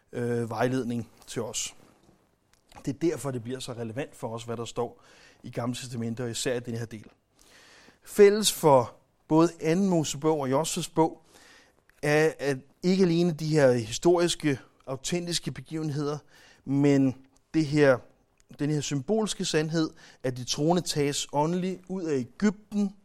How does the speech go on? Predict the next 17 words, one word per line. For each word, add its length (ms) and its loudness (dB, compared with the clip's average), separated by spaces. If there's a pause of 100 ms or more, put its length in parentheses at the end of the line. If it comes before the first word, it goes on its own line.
som 260 -2
er 60 0
åndelig 380 -4
død, 180 0
og 100 -12
bliver 160 -4
ført 220 -2
ind 240 -6
i 40 -4
Israel, 400 -4
som 200 -8
er 80 -6
frelsen 500 -10
og 120 -12
livet 300 -6
med 240 0
Gud. 260 -8